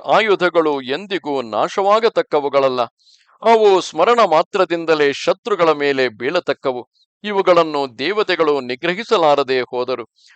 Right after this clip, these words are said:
ಶತ್ರುಗಳ ಮೇಲೆ ಬಿದ್ದು ಅವರನ್ನು ನಿಗ್ರಹಿಸಿದ ಮೇಲೆಯೂ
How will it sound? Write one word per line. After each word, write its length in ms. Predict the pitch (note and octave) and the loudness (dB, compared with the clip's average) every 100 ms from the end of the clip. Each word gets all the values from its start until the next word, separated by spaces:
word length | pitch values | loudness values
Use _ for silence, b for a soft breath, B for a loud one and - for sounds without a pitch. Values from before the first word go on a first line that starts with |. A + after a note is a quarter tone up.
| b | b
ಶತ್ರುಗಳ 560 | b A#3+ - A3 G#3 G3 | b -20 -6 -2 2 2
ಮೇಲೆ 340 | F#3 F3+ E3 | 2 2 0
ಬಿದ್ದು 400 | C#3+ E3+ D#3+ D#3 | 0 -4 -4 -6
ಅವರನ್ನು 640 | - D#3 G3+ G3 F3+ D#3+ | -2 0 2 2 2 -2
ನಿಗ್ರಹಿಸಿದ 640 | C#3+ D#3+ G#3+ A3 A#3 - G#3 | -4 -6 -6 -6 -4 -2 -2
ಮೇಲೆಯೂ 520 | F3 E3 D#3+ D3+ C3 | 0 0 0 -2 -6